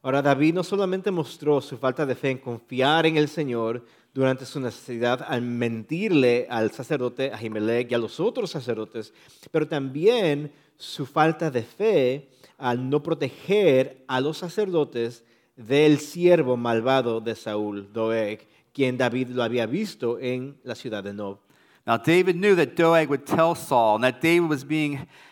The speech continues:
Speaker 2: helped by, by the Levitical priests there at Nob.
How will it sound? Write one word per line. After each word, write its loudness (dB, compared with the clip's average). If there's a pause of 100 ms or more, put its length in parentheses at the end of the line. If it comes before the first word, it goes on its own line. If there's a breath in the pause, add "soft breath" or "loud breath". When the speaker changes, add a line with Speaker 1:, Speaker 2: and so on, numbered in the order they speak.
Speaker 2:
helped 2
by, 4
by -6
the -4
Levitical 0
priests -2
there 2
at -2
Nob. 2